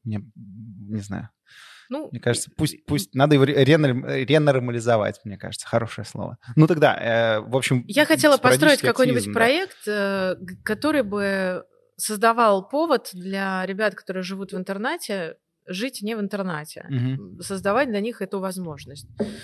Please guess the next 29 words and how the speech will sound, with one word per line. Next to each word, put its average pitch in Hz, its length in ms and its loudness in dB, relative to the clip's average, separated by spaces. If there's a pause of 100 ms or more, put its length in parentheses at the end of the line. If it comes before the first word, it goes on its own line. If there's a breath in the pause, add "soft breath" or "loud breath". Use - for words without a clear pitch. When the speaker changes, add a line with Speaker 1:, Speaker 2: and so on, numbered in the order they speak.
(380 loud breath)
Speaker 2:
Вот. 185 280 -6
Но 196 140 -2
потом 226 240 -2
я 277 100 0
поняла, 226 300 -2
что 190 720 -6
с - 160 -10
булочками 190 520 -4
ничего 190 220 -6
не 196 60 -6
получится. 214 640 -2
Это 175 240 -2
реальный 208 320 0
такой, 180 420 -6 (140)
э, 160 200 -6
бизнес, 190 420 -4
в - 40 -16
котором 175 380 -4
я 175 160 -6
ничего 185 760 -6
не 170 340 -8
умею. 208 540 -6 (500 loud breath)
Вот. 165 380 -4 (120)
Э, 80 240 -10 (640)
ну, 208 380 -4
как 175 180 -6
бы 180 140 -8
мы 170 40 -10
просто, 208 380 0